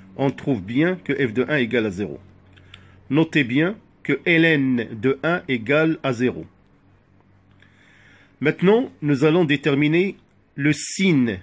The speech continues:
de f de x. Alors, comme vous pouvez le remarquer sur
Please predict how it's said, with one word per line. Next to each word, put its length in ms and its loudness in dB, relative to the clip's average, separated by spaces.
de 140 -4
f 180 -2
de 100 -2
x. 360 -8
Alors, 260 0
comme 180 4
vous 120 0
pouvez 240 0
le 60 4
remarquer 640 0
sur 580 0